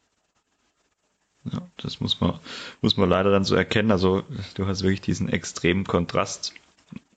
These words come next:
gegen Bielefeld, diese sehr, sehr souveräne Leistung, den Klassenunterschied, den du da faktisch, der da war und den du auf dem Platz auch wahrgenommen hast.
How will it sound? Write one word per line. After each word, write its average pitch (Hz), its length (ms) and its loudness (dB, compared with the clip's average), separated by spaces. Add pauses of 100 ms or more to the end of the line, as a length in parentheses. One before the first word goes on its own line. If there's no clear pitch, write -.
(240)
gegen 92 240 -4
Bielefeld, 92 560 2
diese 90 300 -2 (400)
sehr, - 180 2
sehr 95 140 2
souveräne 90 580 2
Leistung, 95 460 0
den 87 220 -2 (340)
Klassenunterschied, 90 800 -2
den 87 100 4
du 85 80 2
da 85 300 0 (240)
faktisch, - 480 -4
der 90 120 2
da 92 260 0
war 98 160 2
und 90 100 0
den 87 100 2
du 85 80 0
auf - 160 -2
dem 82 120 -4
Platz 87 220 -2
auch 87 140 0
wahrgenommen 95 480 2
hast. 95 240 -2